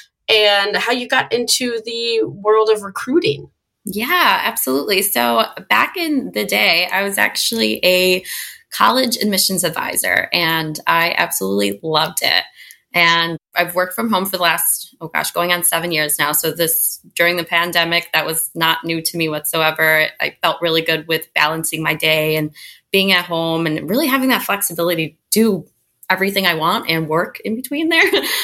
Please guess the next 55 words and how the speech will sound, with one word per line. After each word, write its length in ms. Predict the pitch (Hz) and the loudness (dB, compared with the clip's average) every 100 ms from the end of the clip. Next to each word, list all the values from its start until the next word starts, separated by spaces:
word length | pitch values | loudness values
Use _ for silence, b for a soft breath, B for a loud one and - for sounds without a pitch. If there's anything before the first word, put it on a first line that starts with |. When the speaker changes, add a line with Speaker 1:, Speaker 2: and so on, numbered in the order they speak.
| 269 - | -6 -6
Speaker 2:
But 440 | - 208 208 202 - - | 0 2 2 0 -6 -4
I 100 | 233 | -2
started 320 | 240 262 294 | 2 2 2
off 160 | 294 | 2
in 100 | 302 | 0
college 260 | 254 226 254 | 0 0 2
admissions 480 | 262 220 233 262 240 | 2 2 2 2 2
and 80 | 226 | 2
I 60 | |
realized 480 | 208 214 214 220 220 | 2 2 2 2 4
I 20 | |
really 240 | 214 208 208 | 2 2 0
love 140 | 190 | 0
talking 320 | - 170 208 | 0 0 -2
to 80 | 202 | -4
people. 480 | 220 220 220 220 214 - | -2 0 0 -2 -4 -2
I 200 | 165 170 | 0 0
love 240 | 180 175 | -2 -2
talking 320 | 190 180 185 | 0 -2 -2
to 60 | 180 | -6
them, 240 | 175 175 | -2 -2
seeing 220 | 175 180 180 | -2 -4 -4
how 100 | 170 | -2
their 140 | 175 | 0
day 380 | 180 175 175 175 | 2 4 4 2
is. 140 | 170 - B B B _ | 0 -6 B B B _
I 100 | - | -4
stay 220 | 165 185 | -2 -2
pretty 240 | 185 185 175 | -2 -2 0
organized. 800 | 170 175 175 165 165 165 165 165 | 0 0 2 2 2 0 -2 0
I, 280 | 156 - - - | 0 0 -4 -2
I 100 | 175 | 0
loved 300 | 202 208 - | 0 -2 -2
it. 220 | - - - B B - | -4 -6 -8 B B -4
I 40 | 180 | 0
wanted 280 | 190 220 | 2 2
to 80 | 214 | 0
do 120 | 233 | 0
a 60 | 220 | 2
switch 320 | - 196 196 | 2 0 -2
in 60 | 226 | 0
my 100 | 220 | 0
career 400 | 220 240 247 262 | 0 0 2 2
and 140 | 196 | 2
I 60 | 180 | 2
wanted 280 | 180 185 185 | 2 0 0
to 320 | 185 170 165 - _ | 0 0 -2 -6 _
move 220 | 180 254 | 0 4
into 200 | 254 254 | 4 2
recruiting. 500 | 214 196 - 214 320 403 | 0 0 0 0 2 2
And 100 | 233 | 2
I 40 | |
actually 280 | 196 - 226 | 2 -2 -2
started 300 | - 220 220 | 0 0 2
off 260 | 214 208 | 0 0